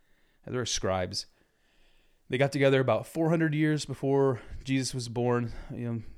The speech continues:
people say seventy of 'em. Um, you know, sometimes history gets rewritten,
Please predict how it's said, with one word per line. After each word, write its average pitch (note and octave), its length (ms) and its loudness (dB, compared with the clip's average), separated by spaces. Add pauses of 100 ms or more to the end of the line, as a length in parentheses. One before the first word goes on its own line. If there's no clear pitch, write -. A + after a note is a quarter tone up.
people A#2+ 160 -8
say A#2+ 260 -2 (160)
seventy A2+ 400 0
of A2 100 0
'em. G#2+ 280 -4 (420)
Um, G2+ 460 -12 (600)
you A2+ 120 -16
know, F2+ 240 -12
sometimes G#2 600 -6 (480)
history G2+ 600 -6
gets G2 160 -12
rewritten, F#2+ 500 -8